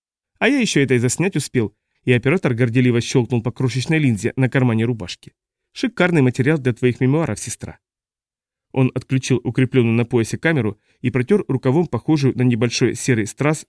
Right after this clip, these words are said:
линзу видоискателя. "Может, будем выбираться отсюда?" спросила Криста. "Сами слышали, они говорят, что тени..." "Это мы", шепнул, наклонившись к ней Рика. "Никакой атаки не будет. Впрочем, теперь может начаться бунт.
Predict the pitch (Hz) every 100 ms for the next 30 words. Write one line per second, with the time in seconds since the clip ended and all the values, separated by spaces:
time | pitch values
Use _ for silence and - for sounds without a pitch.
0 | - 135 113 107 110 110 120 - 85 -
1 | - _ _ _ _ _ _ _ _ _
2 | - 123 117 110 120 120 120 127 185 113
3 | - 104 98 - _ - 117 117 113 113
4 | 101 - - _ _ _ _ - 208 147
5 | - 117 - 104 - _ - 165 156 139
6 | 143 135 - 123 175 139 110 _ _ _
7 | _ _ - 285 269 240 98 _ _ -
8 | 139 226 202 120 135 156 139 120 135 123
9 | 104 - - _ _ 220 214 240 247 240
10 | 226 165 117 98 85 - _ _ _ -
11 | - 196 196 226 202 165 185 160 151 170
12 | 196 151 98 92